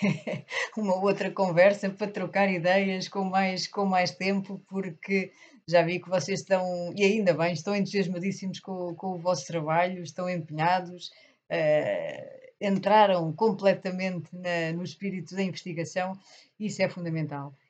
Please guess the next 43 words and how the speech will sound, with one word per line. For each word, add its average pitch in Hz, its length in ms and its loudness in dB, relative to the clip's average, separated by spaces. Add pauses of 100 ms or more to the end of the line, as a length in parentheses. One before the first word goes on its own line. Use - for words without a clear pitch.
(100)
E 220 120 0
para 247 300 8
terminar 214 680 2
mesmo, 156 340 0
porque - 160 -6
esta 185 220 -2
nossa 180 240 -4
conversa 170 440 -2
já 170 160 2
vai 170 200 2
longa, 196 480 0
eu 214 140 2
colocava 185 640 2
uma 196 240 0
questão 170 680 0
geral 160 540 0
a 165 80 -4
todos, - 380 -2 (240)
pedia-vos 190 460 -2
de - 80 -20
facto 185 280 -2
para 180 100 -4
ser 185 240 -4
muito 214 200 0
sucintos, 240 560 -6 (520)
e, 233 540 0 (320)
e 226 160 6
era 202 140 8
o 202 40 4
seguinte, 156 460 -2
e - 40 -6
desta 202 240 2
vez 202 140 -4
colocava, 196 520 -2
começava 196 440 0
pelo 185 160 -10
Fábio. 143 480 -4 (640)
O 247 120 -8
que 320 140 -2
é - 20 2
que 302 120 -12
vocês 240 380 0
diriam, 202 640 0